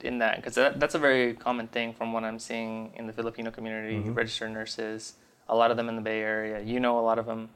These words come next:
Speaker 1: too. And, uh, a
Speaker 2: Yeah.
Speaker 1: lot of them are into modifying cars.
Speaker 2: So, like, you're saying, uh,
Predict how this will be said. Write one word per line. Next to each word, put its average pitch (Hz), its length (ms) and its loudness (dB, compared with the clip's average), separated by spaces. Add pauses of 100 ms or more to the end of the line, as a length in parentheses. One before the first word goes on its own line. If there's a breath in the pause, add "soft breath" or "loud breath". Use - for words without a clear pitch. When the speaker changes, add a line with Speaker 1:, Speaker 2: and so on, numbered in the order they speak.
Speaker 1:
too. 117 380 -2 (680 soft breath)
And, 107 320 -8
uh, 104 160 -4
a - 20 -2
Speaker 2:
Yeah. 117 80 2
Speaker 1:
lot 120 100 6
of 120 100 -2
them 120 180 -2
are 117 80 0
into 120 160 -8
modifying 113 420 -2
cars. 113 560 -2
Speaker 2:
So, 107 140 -6
like, 98 200 2
you're 92 80 -8
saying, 98 280 0
uh, 90 500 -6